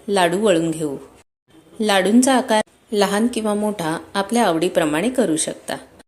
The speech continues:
तर हा पहा, इथे हा शेंगदाण्याचा लाडू तयार आहे. अशाच प्रकारे सर्व लाडू तयार करून घेऊया. शेंगदाणे मुळातच स्निग्ध असतात,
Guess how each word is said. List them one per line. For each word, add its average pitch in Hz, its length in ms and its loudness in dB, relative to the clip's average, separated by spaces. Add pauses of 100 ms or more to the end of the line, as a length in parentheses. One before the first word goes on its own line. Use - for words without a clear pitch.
(640)
तर 185 220 2
हा 180 100 0
पहा, 180 320 -4 (240)
इथे 185 220 -4
हा 185 200 -2
शेंगदाण्याचा 160 560 -4
लाडू 175 240 -2 (100)
तयार 151 260 0
आहे. 160 260 -4 (520)
अशाच 269 380 2
प्रकारे 160 480 0 (200)
सर्व 220 320 2
लाडू 196 420 2
तयार 170 220 4
करून 160 280 0
घेऊया. 139 360 -4 (760)
शेंगदाणे 233 540 4
मुळातच 220 640 2 (180)
स्निग्ध 185 440 -2
असतात, 214 420 0